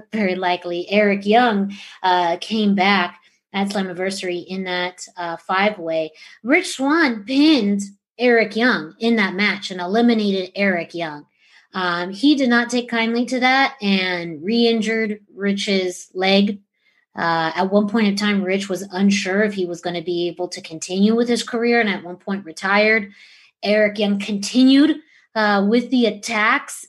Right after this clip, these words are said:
and ultimately Rich Swann vowed to come back and face Eric Young. Um, over that time, Eric Young beat, um,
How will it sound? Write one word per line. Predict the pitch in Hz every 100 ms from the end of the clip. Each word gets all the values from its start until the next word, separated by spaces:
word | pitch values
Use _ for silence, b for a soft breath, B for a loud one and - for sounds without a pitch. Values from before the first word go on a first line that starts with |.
| -
and | 214 208 202 202 202
ultimately | 220 254 302 285 294
Rich | 269 269 -
Swann | 269 269 254
vowed | 208 220 277 214
to | 208
come | 202 226 202
back | 196 240 - -
and | 202 202
face | 202 208 202 -
Eric | 202 190 175
Young. | 185 208 151 - b b b _
Um, | - 110 180 170 160 160 160 -
over | 240 233
that | 247 240 240
time, | - 226 226 226 202 202 B 220
Eric | 220 214 214
Young | 214 202 202 202 202 185 170
beat, | 285 302 302 - b b _
um, | 214 196 185 170 160 156 160